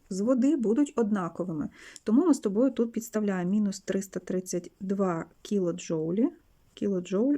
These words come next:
на кілограм, множимо на масу води, пишемо просто М води, щоб вони у нас однакові були.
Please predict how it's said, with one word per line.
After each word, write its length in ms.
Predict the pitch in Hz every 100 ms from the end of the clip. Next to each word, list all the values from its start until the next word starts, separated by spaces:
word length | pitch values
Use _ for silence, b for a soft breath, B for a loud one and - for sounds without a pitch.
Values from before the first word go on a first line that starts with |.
| -
на 260 | 220 226 196
кілограм, 680 | - 170 170 170 165 226 302 - _ _ B B B B -
множимо 560 | 226 233 196 196 180
на 180 | 180 214
масу 480 | 226 214 185 - 180
води, 460 | 208 233 185 208 233
пишемо 320 | 208 - 196
просто 440 | 196 202 - - - 220
М 160 | 196
води, 360 | 190 190 185 185
щоб 200 | - 202
вони 180 | 202 202
у 40 |
нас 220 | 185 -
однакові 440 | 190 175 165 190 190
були. 340 | 202 226 311